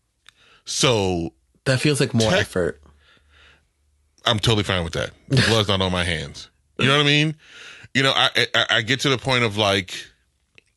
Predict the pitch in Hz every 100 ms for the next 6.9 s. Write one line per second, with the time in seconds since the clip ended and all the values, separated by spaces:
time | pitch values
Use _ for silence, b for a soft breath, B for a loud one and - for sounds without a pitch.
0 | - 117 139 101 92 - 92 101 101 101
1 | 92 98 92 95 90 - 82 92 98 95
2 | 90 90 92 92 90 b b b b b
3 | - - 87 98 92 87 92 - 87 92
4 | 92 85 98 92 95 92 92 90 - _
5 | _ _ - 117 120 123 - 120 117 104
6 | 98 95 85 92 90 80 67 76